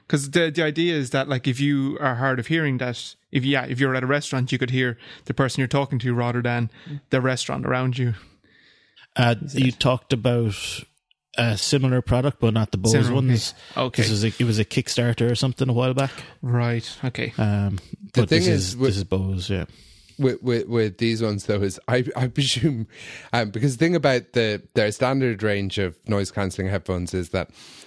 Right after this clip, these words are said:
Speaker 3: they're really good at, um, blocking out background noise, so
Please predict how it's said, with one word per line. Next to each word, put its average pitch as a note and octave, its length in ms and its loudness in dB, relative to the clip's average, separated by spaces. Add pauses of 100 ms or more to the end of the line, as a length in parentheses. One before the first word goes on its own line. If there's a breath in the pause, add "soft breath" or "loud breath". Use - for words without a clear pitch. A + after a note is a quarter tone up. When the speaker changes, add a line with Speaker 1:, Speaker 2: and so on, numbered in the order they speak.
(160 loud breath)
Speaker 3:
they're A2 160 2
really C3 220 2
good A2+ 180 0
at, G2 300 0
um, F2+ 640 -2 (120)
blocking F#2+ 340 -2
out F2 180 -2 (300)
background A2+ 440 0
noise, B2+ 280 4
so G#2 380 -2